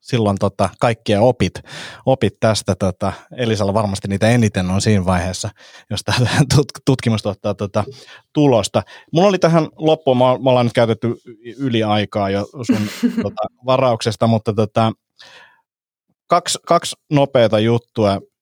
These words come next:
Speaker 1: Mikä on semmonen uusi teknologia, mistä sä oot tosi innoissaan?
Speaker 2: Hmm. Voi mikä kysymys.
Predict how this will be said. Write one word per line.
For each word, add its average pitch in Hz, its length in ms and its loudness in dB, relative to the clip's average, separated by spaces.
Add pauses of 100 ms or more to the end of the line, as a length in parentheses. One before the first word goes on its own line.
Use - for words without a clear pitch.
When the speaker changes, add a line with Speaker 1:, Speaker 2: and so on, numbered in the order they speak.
Speaker 1:
Mikä 170 360 2
on 120 140 2 (520)
semmonen 117 460 -2 (120)
uusi 135 540 2 (120)
teknologia, 107 840 0 (100)
mistä 104 240 -4
sä 104 100 0
oot 98 120 -2
tosi 95 260 0
innoissaan? 90 440 -4 (2500)
Speaker 2:
Hmm. 190 680 0 (1800)
Voi 214 180 4
mikä 180 220 -2
kysymys. 196 800 -4